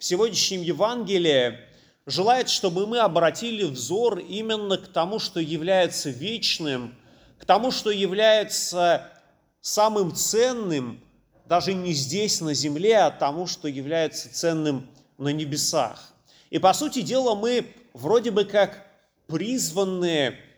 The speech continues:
осуществить такую переоценку своих ценностей. Что для нас здесь, на земле, является ценным, может быть, это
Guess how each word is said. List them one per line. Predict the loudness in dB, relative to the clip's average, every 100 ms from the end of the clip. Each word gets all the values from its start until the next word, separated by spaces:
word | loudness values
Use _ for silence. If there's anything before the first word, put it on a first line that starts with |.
| _ _ _
осуществить | -6 -4 -4 -6 -6 -6 -6 -2
такую | 0 0 0 2 4 4 0 -12 _ _ _
переоценку | -2 0 2 0 -2 0 2 0 -4 -8
своих | -6 -2 0 -2 -4
ценностей. | -4 -2 -2 -4 -8 -10 -10 -12 -14 _ _
Что | -8 0 2
для | 4 2
нас | 2 0 0 -4 -6
здесь, | -10 -8 -4 -2 -2
на | -4 -4
земле, | -4 -4 0 2 2 -2 -14 _ -14
является | -6 -2 2 2 2 -2 -6 -4
ценным, | -2 0 -2 -2 -2 -2 -4 -8 -14 _ _ _ -14
может | -6 0 2 2 0 2
быть, | 4 4 2 -6 -12 _ _ _ -6
это | -2 -2 2 4 4 2